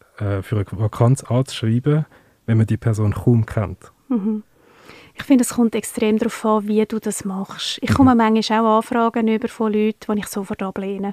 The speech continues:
Speaker 1: Ja.
Speaker 2: Und zwar, weil es eben genau so seltsam daherkommt, wo ich mich sofort frage, was ist dein Motiv, dass du mich
Speaker 1: Mhm.
Speaker 2: kontaktierst. Dann hat es eher einen negativen Effekt.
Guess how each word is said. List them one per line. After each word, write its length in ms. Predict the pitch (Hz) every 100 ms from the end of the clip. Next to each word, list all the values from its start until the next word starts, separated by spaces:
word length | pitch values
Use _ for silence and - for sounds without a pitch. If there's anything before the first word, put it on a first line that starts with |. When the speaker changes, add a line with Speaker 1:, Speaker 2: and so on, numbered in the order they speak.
| -
Speaker 1:
Ja. 160 | 208 185 - -
Speaker 2:
Und 180 | - 220
zwar, 320 | - 214 220
weil 120 | 214 226
es 120 | -
eben 200 | 226 233
genau 320 | 220 196 208
so 160 | - 220
seltsam 520 | 190 190 - 208 196
daherkommt, 760 | 190 185 180 196 - 208 202
wo 40 | 214
ich 180 | 208 -
mich 100 | 208
sofort 380 | - 240 233 -
frage, 360 | - 208 214
was 140 | 208 -
ist 180 | 202 -
dein 120 | -
Motiv, 460 | 208 - 277 277 -
dass 220 | 214 -
du 80 | 214
mich 180 | 208
Speaker 1:
Mhm. 60 | -
Speaker 2:
kontaktierst. 880 | 214 202 208 - - 180 185 190 - - - - - -
Dann 300 | 233 277 247
hat 100 | 214
es 60 |
eher 180 | - 214 214 220
einen 140 | 190
negativen 580 | 185 185 196 214 - 202
Effekt. 560 | 190 - 185 - -